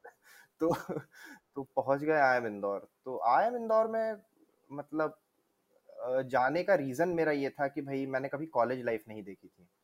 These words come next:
अम, मुझे ऐसा लगता था कि सीए वगैरह करके मतलब मैं काफ़ी ज़्यादा, अम, अपना, you know, थोड़ा ज-, और ज़्यादा इंट्रोवर्ट जैसा हो गया था मैं,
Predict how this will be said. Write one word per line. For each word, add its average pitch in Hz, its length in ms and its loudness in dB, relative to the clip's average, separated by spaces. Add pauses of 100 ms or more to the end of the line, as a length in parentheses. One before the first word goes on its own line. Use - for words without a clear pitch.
(520)
अम, 101 460 -2 (320)
मुझे 123 300 -8
ऐसा 156 200 -2
लगता 147 300 -2
था 151 160 -4
कि 156 320 -6
सीए 147 440 -4
वगैरह 139 300 2
करके 131 520 -2 (160)
मतलब 123 420 -6
मैं 120 460 0 (100)
काफ़ी 117 280 2
ज़्यादा, 131 560 2
अम, 107 600 -4 (640)
अपना, 139 720 2 (140)
you 131 100 -8
know, 165 140 -8
थोड़ा 143 420 0 (280)
ज-, 120 200 -12
और 151 260 8
ज़्यादा 151 220 4
इंट्रोवर्ट 127 560 2 (380)
जैसा 120 300 -4
हो 117 200 -2
गया 107 160 -2
था 101 160 -10
मैं, 90 160 -20